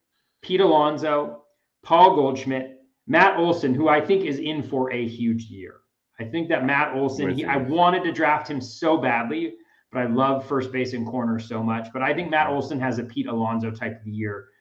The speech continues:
Speaker 1: from last year, where it kinda all clicks for him and he just goes wild. Um, Ryan Mountcastle will be a top seventy-five player.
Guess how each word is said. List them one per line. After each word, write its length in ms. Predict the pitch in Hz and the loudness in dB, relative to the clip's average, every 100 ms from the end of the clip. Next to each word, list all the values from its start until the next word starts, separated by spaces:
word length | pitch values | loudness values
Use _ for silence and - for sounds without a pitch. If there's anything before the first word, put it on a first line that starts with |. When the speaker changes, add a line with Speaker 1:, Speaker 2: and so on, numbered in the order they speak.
| _ - | _ -6
Speaker 1:
from 160 | 123 | -6
last 340 | 101 101 95 - | -4 -6 -8 -14
year, 260 | 98 101 _ | -18 -18 _
where 160 | 113 | -12
it 80 | 117 | -10
kinda 180 | 117 117 | -6 -6
all 260 | 120 123 120 | -2 -4 -4
clicks 260 | 123 - | -10 -10
for 160 | - 101 | -12 -8
him 420 | 110 110 107 107 - _ _ _ | -6 -4 -4 -8 -14 _ _ _
and 220 | 110 110 | -4 -4
he 100 | 113 | -4
just 220 | 104 104 | -8 -8
goes 180 | 110 95 | -8 -8
wild. 440 | 87 95 110 - - _ _ _ _ _ | -10 -12 -14 -16 -20 _ _ _ _ _
Um, 440 | 139 139 135 127 120 | 4 6 6 4 2
Ryan 360 | 127 143 165 165 | 4 4 4 4
Mountcastle 840 | 175 180 180 139 98 - 110 - _ _ _ _ _ _ _ | 4 4 2 -2 -4 -6 -14 -18 _ _ _ _ _ _ _
will 80 | 113 | -6
be 80 | 120 | -4
a 80 | 107 | -4
top 260 | 120 113 | -8 -8
seventy-five 560 | - 107 98 - - - | -10 -12 -14 -18 -20 -20
player. 360 | - - - | -20 -20 -20